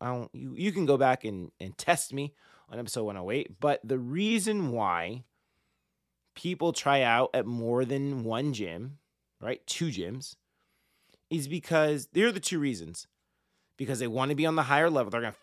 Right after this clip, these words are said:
they're trying to find out which team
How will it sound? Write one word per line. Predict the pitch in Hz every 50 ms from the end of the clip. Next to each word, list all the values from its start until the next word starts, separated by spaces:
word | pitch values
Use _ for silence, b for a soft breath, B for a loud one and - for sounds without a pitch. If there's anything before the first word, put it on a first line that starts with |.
| _ _
they're | - 127 104
trying | - - 156 165
to | 160
find | - - - 151 147 147 143 135
out | 135 135 139 139 -
which | - 107 98 101 123 160 180 175 - - - - _ _ -
team | - - 165 170 160 156 156 156 156 160 175 170